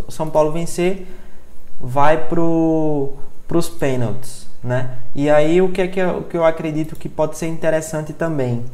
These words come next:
É Grêmio passar de fase para se classificar.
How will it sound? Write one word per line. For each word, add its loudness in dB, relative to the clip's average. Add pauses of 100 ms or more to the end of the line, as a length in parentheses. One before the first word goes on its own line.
(480)
É -2
Grêmio 0
passar 0
de -2
fase -4 (120)
para 0
se -8
classificar. -8